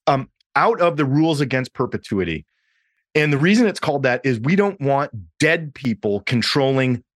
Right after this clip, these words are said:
land and property for s-, millennia after they've passed. And so the, it, there are a million little caveats and applications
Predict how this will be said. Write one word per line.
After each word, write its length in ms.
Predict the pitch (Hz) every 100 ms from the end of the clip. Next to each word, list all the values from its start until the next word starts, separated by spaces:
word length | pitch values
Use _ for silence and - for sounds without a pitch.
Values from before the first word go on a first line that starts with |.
| 101
land 520 | 104 151 190 202 190
and 140 | 180
property 880 | - 190 160 160 147 120 104 101 95 _ _ _ _ _ _ _ _ _ _ -
for 300 | 156 127 117
s-, 200 | - - -
millennia 880 | 127 135 147 160 170 151 104 82 - -
after 340 | 127 113 123
they've 260 | 107 98 -
passed. 560 | 95 78 - - - - _ _ _
And 120 | 127
so 300 | 123 151 147 147
the, 320 | 139 147 123 - _ _ -
it, 200 | 165 170
there 160 | 147 143
are 100 | 131
a 60 |
million 640 | 131 135 147 170 202 208 202
little 220 | 175 135
caveats 800 | - 156 202 208 208 196 190 -
and 80 | 135
applications 1000 | 139 151 151 143 131 - 117 110 104 -